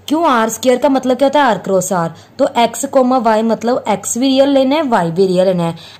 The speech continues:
एक्स पहले वाले सेट में से होगा, वाई दूसरे वाले सेट में से होगा। तो मैंने कोई नंबर ले लिया, जैसे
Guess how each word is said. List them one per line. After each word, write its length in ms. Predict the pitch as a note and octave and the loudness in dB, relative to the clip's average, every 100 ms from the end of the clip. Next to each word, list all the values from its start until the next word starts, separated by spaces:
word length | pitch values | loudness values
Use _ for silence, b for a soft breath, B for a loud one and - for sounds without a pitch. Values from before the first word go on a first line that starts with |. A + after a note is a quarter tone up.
| A3+ | -4
एक्स 200 | A3 - | -4 -4
पहले 360 | - A#3+ G3 G3+ | 2 2 4 2
वाले 220 | G#3+ A3+ | 2 2
सेट 220 | A3+ A#3 | 0 -2
में 100 | B3+ | 0
से 120 | B3+ C4+ | 2 2
होगा, 200 | B3 C#4+ | 4 4
वाई 240 | A#3 A3 | 4 2
दूसरे 340 | G3+ G3 F3 | 0 -4 -4
वाले 200 | F3 E3+ | -4 -2
सेट 260 | E3 F#3 F3 | -2 -6 -6
में 120 | E3+ | -6
से 140 | E3 F3 | -6 -6
होगा। 280 | D#3+ E3 D#3 - B B | -4 -6 -6 -10 B B
तो 60 | - | -2
मैंने 160 | C#4 C#4 | 0 2
कोई 120 | C#4+ | 0
नंबर 280 | B3+ A#3 A#3 | 0 0 0
ले 60 | |
लिया, 120 | G3+ | 0
जैसे 300 | G3 G#3+ A#3+ | -2 0 2